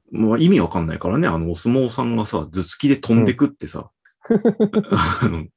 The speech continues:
Speaker 1: ゲラゲラ笑ってたけど。
Speaker 2: 初期のストリートファイターだったら、それこそチュンリーは気功拳放てないしね。
Speaker 1: あー、そっか。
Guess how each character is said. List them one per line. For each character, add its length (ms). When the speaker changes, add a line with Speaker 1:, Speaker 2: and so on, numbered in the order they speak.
Speaker 1:
ゲ 120
ラ 80
ゲ 80
ラ 80
笑 180
っ 40
て 100
た 120
け 80
ど。 80
Speaker 2:
初 220
期 100
の 120
ス 80
ト 100
リ 60
ー 40
ト 100
フ 60
ァ 60
イ 80
タ 120
ー 40
だ 100
っ 80
た 80
ら、 60
そ 80
れ 60
こ 100
そ 140
チ 160
ュ 80
ン 40
リ 120
ー 80
は 100
気 140
功 220
拳 200
放 220
て 100
な 100
い 80
し 160
ね。 220
Speaker 1:
あ 520
ー、 20
そ 140
っ 120
か。 240